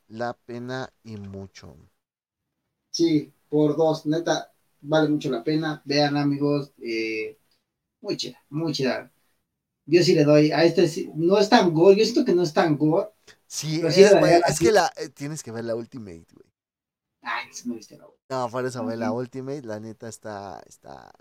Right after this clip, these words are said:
Speaker 2: No, no,
Speaker 1: bastante,
Speaker 2: no.
Speaker 1: está
Speaker 2: Es que
Speaker 1: bastante
Speaker 2: Hellsing
Speaker 1: gore, güey.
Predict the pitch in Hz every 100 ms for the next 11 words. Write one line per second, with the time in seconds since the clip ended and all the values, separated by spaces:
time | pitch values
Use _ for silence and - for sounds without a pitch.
0 | - 180 - - - - 101 85 73 60
1 | _ _ _ _ _ _ - 104 127 135
2 | 135 135 131 127 123 120 131 131 147 147
3 | 180 302